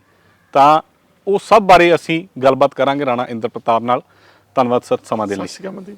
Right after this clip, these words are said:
Speaker 2: ਜੀ।
Speaker 1: ਸਭ ਤੋਂ ਪਹਿਲਾਂ ਤਾਂ ਇਹੀ ਸਵਾਲ ਕਿ ਰਾਣਾ ਇੰਦਰ ਪ੍ਰਤਾਪ ਦੀ ਸਕੂਲਿੰਗ ਕਿੱਥੋਂ ਹੋਈ ਹੈ? ਅਹ, ਕਾਲਜ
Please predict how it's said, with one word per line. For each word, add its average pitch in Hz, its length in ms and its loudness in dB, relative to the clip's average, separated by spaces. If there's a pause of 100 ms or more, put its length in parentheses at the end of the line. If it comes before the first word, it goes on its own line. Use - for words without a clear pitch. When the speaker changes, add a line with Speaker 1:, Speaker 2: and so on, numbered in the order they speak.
Speaker 2:
ਜੀ। 226 60 -20 (600)
Speaker 1:
ਸਭ 131 220 -4
ਤੋਂ 147 80 -6
ਪਹਿਲਾਂ 135 320 -4 (380)
ਤਾਂ 135 180 -8
ਇਹੀ 120 240 -10
ਸਵਾਲ 104 440 -6
ਕਿ 113 260 -6 (680)
ਰਾਣਾ 113 400 -2
ਇੰਦਰ 110 240 -12
ਪ੍ਰਤਾਪ 107 540 -6 (560)
ਦੀ 120 80 -6
ਸਕੂਲਿੰਗ 107 440 -10
ਕਿੱਥੋਂ 123 380 -6
ਹੋਈ 110 220 -6
ਹੈ? 104 120 -6 (540)
ਅਹ, 107 380 -2 (200)
ਕਾਲਜ 113 360 0